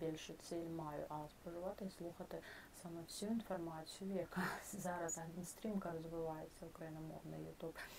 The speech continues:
е, то, то занадто, то просто вже занадто. <clears throat> От, і потім покажу. Це я наволочку надягла, ортопедичну подушку, е, спала я на неї,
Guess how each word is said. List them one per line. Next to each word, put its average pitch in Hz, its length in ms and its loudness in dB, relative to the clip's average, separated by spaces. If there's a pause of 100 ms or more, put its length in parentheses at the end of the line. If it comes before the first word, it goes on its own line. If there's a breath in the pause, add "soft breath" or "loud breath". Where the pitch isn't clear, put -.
(460 loud breath)
е, 170 40 -6 (180)
то, 185 380 6 (260)
то 180 220 0
занадто, 165 520 -2
то 143 140 -8 (100)
просто 165 300 -2
вже 165 220 -2
занадто. 156 480 -4 (140)
<clears throat> 214 220 12 (800)
От, 151 200 -4
і 202 40 0 (300)
потім 160 280 -2
покажу. 180 440 -2 (380)
Це 170 160 0
я 165 180 4
наволочку 165 640 -2
надягла, 165 520 -2 (540 loud breath)
ортопедичну 170 720 -2
подушку, 196 680 -2 (320 loud breath)
е, 185 60 0 (200)
спала 180 400 0
я 170 80 0
на 165 160 -2
неї, 170 320 -2